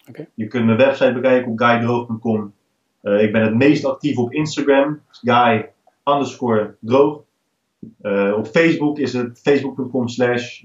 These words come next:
Speaker 2: guy punt droog. Dus Instagram underscore droog, Facebook punt droog. En ik denk als je één van die kanalen pakt, dat je wel, eh, dat je wel heel ver komt.
Speaker 1: <laughs>
Speaker 2: Ik ben ook te vinden op YouTube, daar heb ik ook wel, eh,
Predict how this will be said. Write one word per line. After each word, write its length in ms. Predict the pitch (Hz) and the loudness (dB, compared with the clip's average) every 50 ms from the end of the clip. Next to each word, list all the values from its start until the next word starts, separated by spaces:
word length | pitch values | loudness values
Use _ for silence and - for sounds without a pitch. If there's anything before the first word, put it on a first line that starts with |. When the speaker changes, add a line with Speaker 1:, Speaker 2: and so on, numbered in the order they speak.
| 110 | -4
Speaker 2:
guy 500 | 110 117 117 120 120 120 120 120 117 120 - _ | 0 2 2 4 4 2 0 -2 -6 -10 -10 _
punt 300 | - 170 175 170 139 120 | -2 0 0 -2 -2 -2
droog. 400 | 131 131 139 143 147 151 - - _ _ _ _ _ _ _ _ _ _ | 0 4 4 4 4 2 -4 -12 _ _ _ _ _ _ _ _ _ _
Dus 160 | - 110 104 | -12 -10 -6
Instagram 400 | - 139 139 - - 120 120 110 110 117 147 151 | -2 -2 -2 -2 -2 0 0 0 2 2 2 0
underscore 400 | 160 160 - - - 147 135 127 | 0 -2 -4 0 2 2 4 4
droog, 360 | 127 131 135 135 131 - _ | 4 2 2 0 -2 -8 _
Facebook 400 | _ 139 135 123 120 117 117 - | _ -2 -2 -2 -2 -4 -6 -4
punt 220 | - 151 147 - - | -2 -2 0 0 0
droog. 340 | 127 127 127 131 131 131 - _ _ _ _ _ _ _ _ _ _ _ _ _ | 0 0 0 0 -2 -4 -8 _ _ _ _ _ _ _ _ _ _ _ _ _
En 160 | - 98 101 | -4 -2 -2
ik 100 | 101 98 | 0 0
denk 200 | 107 104 104 - | 0 0 2 2
als 160 | 110 107 - | 0 0 0
je 240 | 113 110 107 107 107 | 0 2 2 2 0
één 200 | - 143 147 139 | 0 0 0 2
van 100 | 127 131 | 2 0
die 100 | 127 123 | -2 0
kanalen 760 | - 135 131 127 127 127 127 127 123 123 120 120 123 127 123 - _ _ _ | 0 2 4 4 4 4 6 4 4 4 4 2 0 -2 -2 -6 _ _ _
pakt, 400 | 139 131 - - - - _ _ _ _ | 2 2 2 0 -8 -18 _ _ _ _
dat 240 | 113 113 110 110 | -8 -6 -6 -6
je 60 | - 117 | -4 -4
wel, 340 | 113 113 113 113 110 113 | -2 -2 -2 0 0 0
eh, 120 | 113 113 113 | 0 0 0
dat 160 | 117 113 - | -2 -4 -4
je 60 | - | -2
wel 180 | 113 113 113 110 | 2 2 4 4
heel 200 | 113 117 120 117 | 4 2 2 2
ver 260 | 113 120 120 117 - | 2 2 2 2 2
komt. 260 | 104 104 110 113 - - _ _ _ | 0 -2 -4 -4 -6 -10 _ _ _
Speaker 1:
<laughs> 180 | - - - | -20 -10 -8
Speaker 2:
Ik 80 | 104 107 | -2 0
ben 100 | 127 127 | 2 2
ook 100 | 135 131 | 2 2
te 60 | - - | -2 -4
vinden 200 | 139 131 131 123 | -2 0 0 0
op 60 | 123 | 0
YouTube, 440 | 143 165 165 165 - 160 156 143 143 | 0 -2 -2 -4 0 2 2 2 4
daar 120 | 143 135 | 4 4
heb 80 | 131 135 | 2 2
ik 60 | 135 | 0
ook 140 | 143 139 131 | -2 -2 0
wel, 460 | 135 135 135 135 131 131 131 127 127 127 | 2 4 6 6 6 4 4 2 2 0
eh, 80 | 127 | 0